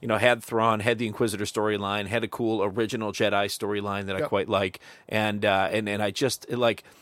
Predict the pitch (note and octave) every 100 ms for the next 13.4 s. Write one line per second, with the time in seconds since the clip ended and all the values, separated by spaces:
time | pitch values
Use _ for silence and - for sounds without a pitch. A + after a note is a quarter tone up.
0 | - - C3 D3 C#3 C#3 A2+ - C3 B2+
1 | D3+ - - _ - A#2+ G#2+ - B2+ A#2+
2 | - C3+ C3+ - A#2 G#2 A2+ G2 A#2+ A#2
3 | A2+ A2+ A2 - G#2 - C3 A#2+ F2+ B2
4 | G#2+ G2 G#2+ G2 G2 F#2 F2+ C#2+ F#2+ G2+
5 | B2+ B2+ C3+ C3+ C3+ C3+ G#2 G2+ G#2+ _
6 | C3 G#2 A#2 F2+ A2+ G#2 A#2+ G2 A2+ A#2
7 | - F2+ - A2+ G2 G2 - G#2 G#2+ F#2+
8 | - A2 G2 G2+ D3 - - - - -
9 | G#2 G2 F2 G#2 F#2+ G#2 G#2+ A2 A2+ F2+
10 | - G2 G2+ D3+ - - - A#2 A#2 A2+
11 | G#2+ A#2+ A#2+ C3 G#2+ G#2 - A2+ G2 G#2
12 | G2 G2 F2+ G2 E2+ - G#2 F2+ G2 -
13 | A2 F#2+ G2+ F2